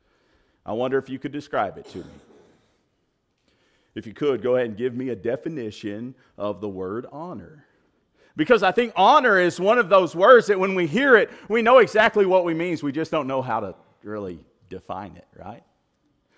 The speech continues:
So let's let the Bible define itself here.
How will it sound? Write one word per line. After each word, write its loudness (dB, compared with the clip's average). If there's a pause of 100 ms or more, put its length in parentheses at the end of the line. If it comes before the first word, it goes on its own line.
(260)
So -10
let's -8
let -6
the -12
Bible -10
define -14
itself -16
here. -16